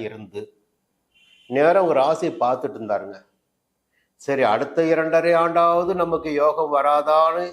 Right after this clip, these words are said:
சில பேர் நினைச்சிட்டு இருப்பீங்க, விவரம் தெரியாதவங்க. நான் அடுத்ததான் ஆபத்தே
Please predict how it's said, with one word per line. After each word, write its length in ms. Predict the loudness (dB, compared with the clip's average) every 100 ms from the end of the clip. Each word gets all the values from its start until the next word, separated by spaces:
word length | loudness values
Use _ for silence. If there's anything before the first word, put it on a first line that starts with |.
| -10
சில 100 | -6 -4
பேர் 200 | -2 -4
நினைச்சிட்டு 300 | -6 -14 -16
இருப்பீங்க, 300 | -14 -12 -14 -16 _ _ _ _ _ _ _ _ -8
விவரம் 360 | 0 0 0 -4
தெரியாதவங்க. 500 | -2 0 0 -4 -8 -14 _ _ _ _ _ _ -2
நான் 180 | 2 2
அடுத்ததான் 460 | 2 2 2 4 4 2
ஆபத்தே 380 | 2 0 2